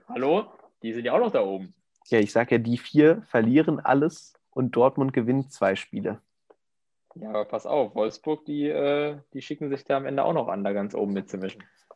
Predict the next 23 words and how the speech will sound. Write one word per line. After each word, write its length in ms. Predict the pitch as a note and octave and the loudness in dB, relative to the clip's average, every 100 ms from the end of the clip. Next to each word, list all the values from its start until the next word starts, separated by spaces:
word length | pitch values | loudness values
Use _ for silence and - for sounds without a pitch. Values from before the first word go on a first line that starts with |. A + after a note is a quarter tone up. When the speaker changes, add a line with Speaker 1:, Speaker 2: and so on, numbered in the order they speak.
| - | -8
Speaker 2:
Dann 80 | |
spielt 300 | A2 - B2 | -8 -4 -4
Speaker 1:
Letzte 80 | A2 | 0
Speaker 2:
Wolfsburg 160 | G#2+ A2 | 0 4
Speaker 1:
Meisterschaft 400 | A2+ A#2+ B2+ A#2+ | 4 6 4 6
Speaker 2:
den 80 | C#3+ | 4
Speaker 1:
ist 80 | |
schon 100 | C#3+ | 6
Speaker 2:
eigentlich 80 | C3 C3+ | 4 6
Speaker 1:
elf 60 | |
Jahre 220 | C#3 B2+ | 4 4
her, 160 | C3 D3 | 4 4
da 100 | A2+ | 2
wird's 160 | G#2 A#2+ | -4 -6
ja 120 | A2+ | -6
Zeit. 320 | C#3 A2+ - _ _ _ _ _ _ | -4 -4 -6 _ _ _ _ _ _
Speaker 2:
Dann 80 | - | -14
spielt 260 | - A#2+ G#2 | -4 -4 0
Wolfsburg 400 | G2 C3+ - C3 | 0 0 -2 -4
den 140 | B2 | -4
eigentlich 320 | - B2 C3 | -2 -4 -4
gegen 180 | - B2 | -2 -2
Dortmund? 580 | G#2+ G2+ B2 G2 F#2 - | 2 0 0 -6 -6 -12